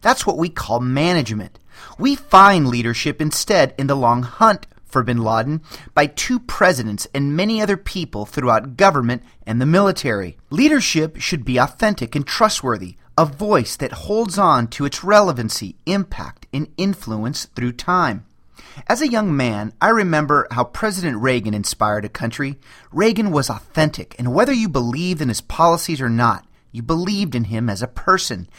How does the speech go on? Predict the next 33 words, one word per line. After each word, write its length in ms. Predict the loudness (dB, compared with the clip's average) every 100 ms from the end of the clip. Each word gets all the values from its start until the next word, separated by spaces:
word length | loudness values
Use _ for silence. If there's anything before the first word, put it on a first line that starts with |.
| -20
He 160 | -8 -4
made 320 | 0 -2 -2
you 100 | -6
feel 280 | -8 -6 -6
proud 580 | -6 -6 0 4 4 4
to 60 |
be 180 | -2 -2
an 80 | -2
American. 600 | -2 -2 -4 -6 -10 -14 -16 -20 -20 -8
Reagan 400 | 0 2 2 0
delivered 460 | 0 2 0 0
a 40 | -2
message 600 | 0 0 0 -8 -14 -18 -20 -6
as 140 | -2 -2
if 120 | -2
it 120 | -4
were 180 | 2 2
a 100 | 2
two-way 520 | -4 -4 0 0 0
conversation. 960 | -2 0 2 0 0 0 0 -2 -8 -12 -18 -20 -18
Many 300 | -6 -2 2
agreed 320 | 2 2 2 2
with 220 | -2 -4
him, 200 | -8 -8 _ _ -8
many 320 | -4 -4 -4
didn't, 440 | 2 2 2 -6 -18 _ -20 -20 -6
but 180 | -4 2
all 280 | 6 6 6
acknowledged 840 | 4 2 6 6 6 2 -8 -16 _
his 160 | -14 -8
capacity 720 | -2 0 4 4 4 -8 -12
for 240 | -4 -2
leadership. 680 | 0 0 -2 -4 -6 -12 -14